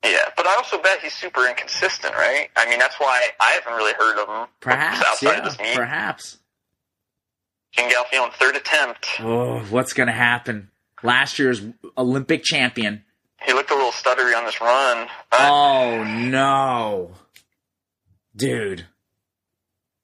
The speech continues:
Speaker 2: <sighs> The look of disbelief. He, he, he's like, I ca-, you can tell. He's just, he's like, "What the hell just happened?"
Speaker 1: It
Speaker 2: But
Speaker 1: didn't
Speaker 2: look at,
Speaker 1: look
Speaker 2: at
Speaker 1: like
Speaker 2: the
Speaker 1: as
Speaker 2: end, you
Speaker 1: good
Speaker 2: can
Speaker 1: of a
Speaker 2: see he's a little
Speaker 1: jump.
Speaker 2: bit backside, you know?
Speaker 1: Yeah.
Speaker 2: He doesn't look like he's in any kind of position to jump up.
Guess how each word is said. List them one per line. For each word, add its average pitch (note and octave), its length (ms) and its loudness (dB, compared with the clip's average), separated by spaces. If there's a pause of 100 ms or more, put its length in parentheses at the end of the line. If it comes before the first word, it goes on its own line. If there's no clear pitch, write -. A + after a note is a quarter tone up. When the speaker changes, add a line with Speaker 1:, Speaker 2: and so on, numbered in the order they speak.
(240)
Speaker 2:
<sighs> - 80 -12 (560)
The B2+ 100 2
look D#3 280 2
of B2+ 220 0
disbelief. C3+ 680 2
He, D#3 100 -2
he, C#3+ 220 -4
he's D#3 260 -4
like, B2 260 0
I A2+ 80 0
ca-, - 160 -12 (340)
you D3 140 -4
can D#3 140 -2
tell. D3+ 180 2
He's B2 160 0
just, A2+ 220 -6
he's G#2+ 160 -8
like, A2 180 -8
"What G#2+ 120 -10
the A#2+ 80 -6
hell G#2 160 -6
just F#2 140 -10
happened?" G2 380 -6 (560)
Speaker 1:
It - 80 -8 (120)
Speaker 2:
But - 80 0
Speaker 1:
didn't F3+ 120 4
Speaker 2:
look B3+ 80 0
at, E4 60 -2
Speaker 1:
look E4+ 80 0
Speaker 2:
at C4 100 4
Speaker 1:
like - 80 -2
Speaker 2:
the F#3 60 -2
Speaker 1:
as G#3 60 0
Speaker 2:
end, A#3+ 120 0
you E3+ 60 -2
Speaker 1:
good D3+ 80 2
Speaker 2:
can - 60 0
Speaker 1:
of - 100 0
a - 20 2
Speaker 2:
see B3+ 80 0
he's F3+ 120 2
a B2 40 4
little C3 140 2
Speaker 1:
jump. G3 100 0
Speaker 2:
bit D#3+ 180 -2
backside, F3+ 840 0 (300)
you C#3+ 120 -4
know? D3+ 180 2
Speaker 1:
Yeah. G#2+ 100 2 (260)
Speaker 2:
He D3+ 100 -2
doesn't E3+ 300 0
look F#3+ 160 2
like G3 160 2
he's E3 180 -4
in F3 60 0
any F3+ 160 -4
kind F#3 220 0
of E3 60 -6
position D#3+ 420 -2
to D3+ 60 0
jump C#3 440 2
up. D#3 480 2